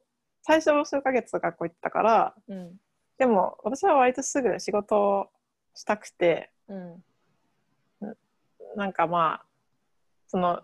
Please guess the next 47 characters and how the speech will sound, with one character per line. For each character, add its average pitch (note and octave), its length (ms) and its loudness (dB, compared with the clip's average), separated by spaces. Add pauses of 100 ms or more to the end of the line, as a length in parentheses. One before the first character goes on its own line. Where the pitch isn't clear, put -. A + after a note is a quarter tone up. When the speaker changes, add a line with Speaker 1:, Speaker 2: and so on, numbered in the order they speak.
Speaker 1:
冬 C#4+ 260 2
の F#4 120 2
時 F#4 140 2
期 - 80 -4
っ G3 80 -10
て - 460 0 (140)
仕 - 140 -10
事 C#4+ 220 2
な D4 140 -2
か C4+ 100 0
な C4+ 120 -2
か B3+ 100 0
見 A#3+ 120 0
つ A#3 100 -20
か A#3+ 120 0
ん A#3 160 -2
な A#3+ 80 -2
か G3+ 100 2
っ - 80 -4 (100)
た D#3 100 -2
り D#3 80 -4
す D#3+ 120 -4
る D#3 80 2
わ D3+ 100 -2
け - 120 -12
で D#3 60 -10
す - 100 -10
よ。 - 140 -4 (260)
Speaker 2:
う G#3+ 100 -6
ん。 G#3 720 -6 (480)
Speaker 1:
ね。 G#3 300 -2 (240)
な A3 140 -2
ん - 20 -6
か、 F#3 120 -2 (400)
カ - 120 -4
ナ F4+ 100 2
ダ F#3+ 120 4
は E3+ 80 4
や - 20 2
っ E3+ 40 -12
ぱ F3 60 -12
寒 C#4+ 300 2
い A4 80 4
か E3 120 0
ら、 E3 400 -2
Speaker 2:
う G#3 60 -10
ん。 F3+ 260 -12